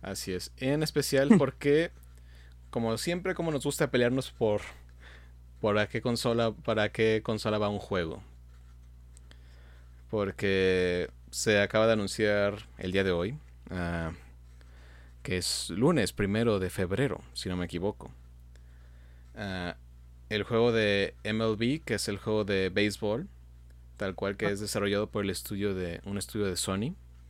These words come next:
Speaker 1: Usualmente siempre ha sido uno de los grandes exclusivos para Sony. Si te gusta el béisbol, es de los mejores simuladores. Es un gran juego, grandes gráficos, etcétera. Es muy bueno y tiene gran fan. Y hoy se anunció que va a salir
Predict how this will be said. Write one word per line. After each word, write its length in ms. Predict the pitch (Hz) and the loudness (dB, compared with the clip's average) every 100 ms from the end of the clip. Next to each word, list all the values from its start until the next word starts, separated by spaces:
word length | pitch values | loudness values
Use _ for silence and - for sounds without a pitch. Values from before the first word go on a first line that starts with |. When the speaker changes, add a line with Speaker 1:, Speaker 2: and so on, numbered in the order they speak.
| - - - - - - - - | -20 -20 -20 -20 -20 -20 -20 -10
Speaker 1:
Usualmente 500 | 110 110 110 107 110 | 0 2 2 0 0
siempre 200 | 110 104 | 0 0
ha 40 | |
sido 140 | - | -2
uno 80 | 107 | -2
de 40 | 104 | -2
los 80 | 95 | 0
grandes 240 | 95 95 | -2 -2
exclusivos 500 | 95 98 85 87 80 | -4 -4 -4 -4 -4
para 220 | - 90 | 0 0
Sony. 280 | 90 139 107 | 2 0 -2
Si 120 | - | -4
te 100 | - | -4
gusta 300 | 85 90 - | -2 0 0
el 60 | 92 | 2
béisbol, 320 | 92 90 92 | 0 2 2
es 80 | 92 | 2
de 60 | 90 | 0
los 100 | 87 | -2
mejores 400 | 85 85 85 - | -4 -2 -2 -2
simuladores. 640 | 85 85 90 127 90 - | -2 0 2 2 0 -6
Es 100 | - | -6
un 140 | 87 | -6
gran 180 | 85 90 | -4 -4
juego, 340 | - 113 110 113 | -2 -2 -2 -4
grandes 320 | 92 87 90 | -4 -4 -4
gráficos, 540 | 95 95 117 - 104 | -4 -4 -6 -8 -8
etcétera. 480 | 87 - 73 - - - - - - - - - | -8 -8 -10 -10 -16 -18 -20 -20 -20 -20 -20 -18
Es 140 | - - | -12 -2
muy 80 | 101 | 2
bueno 260 | 123 107 - - - - - - - | 2 2 -6 -20 -20 -20 -20 -20 -16
y 120 | - 92 | -8 -4
tiene 320 | 98 95 95 | 0 0 0
gran 280 | 90 87 87 | 0 0 -4
fan. 280 | 113 92 - - - - - - - - - - - - - - | -6 -6 -10 -20 -20 -20 -20 -20 -20 -20 -20 -20 -20 -20 -20 -4
Y 140 | 110 | 2
hoy 140 | 104 107 | 4 4
se 120 | 123 | 4
anunció 440 | 113 110 - 113 | 2 2 2 2
que 100 | - | 2
va 100 | 95 | 0
a 40 | 92 | 0
salir 540 | - 92 90 90 90 | 0 -2 0 -2 -4